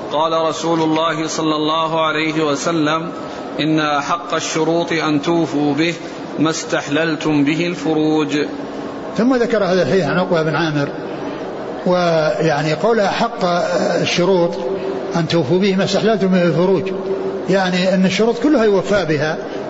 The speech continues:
Speaker 2: إذا كانت يعني سائغة شرعا وكانت على مقتضى الشرع، وليست بممنوعة ويعني محرمة وغير جائزة، فإنه يوفى بها،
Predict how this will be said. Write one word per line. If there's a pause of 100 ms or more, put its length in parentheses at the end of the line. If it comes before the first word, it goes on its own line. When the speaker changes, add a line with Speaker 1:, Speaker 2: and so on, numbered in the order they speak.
(160)
Speaker 2:
إذا
كانت
يعني (360)
سائغة
شرعا (600)
وكانت
على
مقتضى
الشرع، (500)
وليست
بممنوعة (640)
ويعني
محرمة (540)
وغير
جائزة، (560)
فإنه
يوفى
بها،